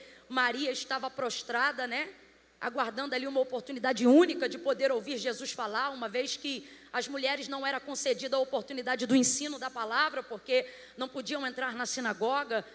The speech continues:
só podiam absorver aquilo que fossem ensinadas pelos seus próprios maridos. Na condição de Maria, sobretudo sendo solteira,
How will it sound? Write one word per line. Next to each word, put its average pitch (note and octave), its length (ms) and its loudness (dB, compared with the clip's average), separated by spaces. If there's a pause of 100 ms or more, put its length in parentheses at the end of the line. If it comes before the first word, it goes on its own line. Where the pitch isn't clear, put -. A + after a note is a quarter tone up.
(220)
só - 200 -4
podiam C#4 460 -6
absorver C4+ 500 -2
aquilo C#4 280 -6
que C#4+ 120 -10
fossem C4+ 680 -4 (500)
ensinadas C4+ 760 0
pelos C#4+ 280 -2
seus B3 200 0
próprios C4 400 -6
maridos. A#3+ 600 -4
Na C#4 120 0
condição D#4+ 320 -4
de D4+ 80 -8
Maria, D4 320 0
sobretudo C4 460 0
sendo D4 240 4
solteira, D4 640 2